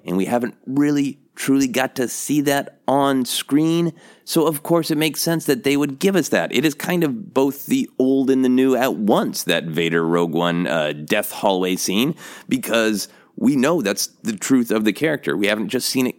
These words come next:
like that on screen. So it is both the old, that makes sense, and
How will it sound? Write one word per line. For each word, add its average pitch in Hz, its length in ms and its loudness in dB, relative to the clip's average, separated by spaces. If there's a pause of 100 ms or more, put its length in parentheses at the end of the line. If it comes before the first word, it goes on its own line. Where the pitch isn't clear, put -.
(140)
like 147 300 0
that 135 160 2
on 135 120 0
screen. 127 380 -2
So 85 200 0
it 85 100 2
is 82 100 -2
both 92 300 -2
the 87 180 -2
old, 165 500 2
that 90 120 0
makes 82 220 -2
sense, 160 420 0
and 175 260 0